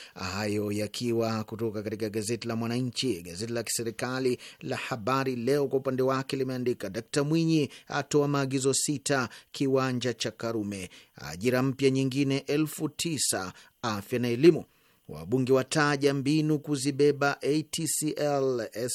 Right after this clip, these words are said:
G R, utumishi ya mjibu Profesa Asad. Wanaombeza Magufuli matatani, na Rais Samia atuma rambirambi vifo Same, waliokufa wafikia kumi na moja, wanne wafukiwa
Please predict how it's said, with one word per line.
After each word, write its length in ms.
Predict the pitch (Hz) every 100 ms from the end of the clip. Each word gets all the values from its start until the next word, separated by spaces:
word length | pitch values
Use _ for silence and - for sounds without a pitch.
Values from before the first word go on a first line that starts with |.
| - 104
G 240 | 123 127
R, 440 | 123 131 117 104 90 - - -
utumishi 1120 | 85 131 131 - 139 135 139 127 - 131 127 -
ya 240 | 123 123
mjibu 420 | 120 104 117 107
Profesa 680 | 104 113 101 107 95 110 -
Asad. 720 | 131 123 - 107 92 98 101 - - - -
Wanaombeza 720 | 82 82 98 120 120 131 120
Magufuli 800 | 131 123 123 - 208 226 190 123 - - -
matatani, 920 | 85 98 95 107 90 - 147 147 131 - - -
na 200 | 90 87
Rais 360 | 104 127 139 123
Samia 340 | 151 175 180 156
atuma 380 | - 160 147
rambirambi 680 | 131 123 123 123 117 117 104 - - 101
vifo 760 | 95 95 113 - 110 104 95 95
Same, 520 | - 107 92 87 87
waliokufa 680 | 101 110 101 113 101 110 104
wafikia 540 | 104 - 104 - 120
kumi 200 | 143 139
na 100 | 143
moja, 360 | 139 123 104 101
wanne 260 | 98 101
wafukiwa 600 | 98 - 95 110 107 101